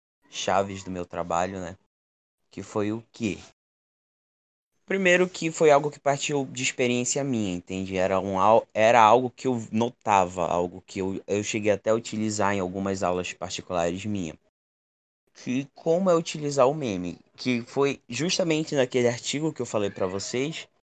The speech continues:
que acho que é Gonçalves, não lembro o ano,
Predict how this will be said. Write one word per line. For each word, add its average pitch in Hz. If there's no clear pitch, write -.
que 101
acho 98
que -
é 95
Gonçalves, 104
não 117
lembro 107
o 92
ano, 117